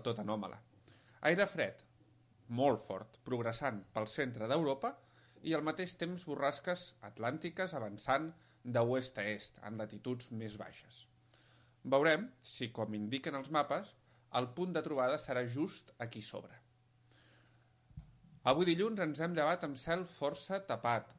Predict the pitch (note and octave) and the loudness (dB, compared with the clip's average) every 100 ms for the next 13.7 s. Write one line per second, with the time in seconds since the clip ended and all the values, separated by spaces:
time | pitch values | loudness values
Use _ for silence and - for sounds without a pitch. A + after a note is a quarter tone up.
0 | A2 A2 G#2 G#2+ A#2 G#2+ - - G#2+ A2+ | -10 -8 -6 0 2 2 -2 -12 -10 -6
1 | D3+ D3+ C3 B2+ A#2+ C3 C3 A2+ G#2+ G#2 | -4 -4 -4 -2 -2 -2 -2 -4 -2 0
2 | A#2+ A#2+ F#2+ G#2 G2 F#2+ G2 G2 F#2+ - | 0 -2 -6 -6 -8 -8 -10 -10 -10 -14
3 | - - - - A#2 D#3 E3+ F3+ A3+ G3+ | -20 -20 -18 -6 -4 -2 -2 -2 -2 -2
4 | F3 E3 D3+ D3 E3+ E3+ D3+ D3+ - C#3 | -2 -2 -2 -2 -2 -2 -6 -8 -4 -2
5 | B2 B2 B2 G2 F#2+ G2+ G#2+ B2 C#3+ A#2 | -2 -4 -6 -6 -8 -8 -6 -4 -4 -4
6 | - - C3 A2+ A#2 A#2+ F3 E3 E3 - | -8 -6 -4 -4 -6 -4 -2 -2 -4 -12
7 | - - D#3 D3 D#3+ E3 E3 C#3+ C3 C#3+ | -18 -4 2 4 4 2 2 0 0 0
8 | C#3+ - B2 A#2+ A#2+ C3 C3 B2 A#2+ B2 | -2 -4 -2 -2 -2 -2 -2 -4 -6 -8
9 | A2+ G#2 G#2 G#2 - - _ - A#2 G#2+ | -6 -2 0 0 -2 -8 _ -2 0 0
10 | G2+ G2+ G2 E2+ C#2 A2+ - _ _ - | -4 -6 -8 -8 -12 -14 -20 _ _ -20
11 | - - - A2 A2 E3 - C3 A#2+ A#2 | -20 -20 -8 -4 0 0 0 0 0 0
12 | B2 G#2 C3 - G#3+ A3 G3 A#2 G#2+ G#2 | -2 -2 -2 -4 -6 -4 -4 -4 -4 -2
13 | G#2+ D#3 F#3+ F3+ G3 F3+ | 0 0 -2 -6 -6 -4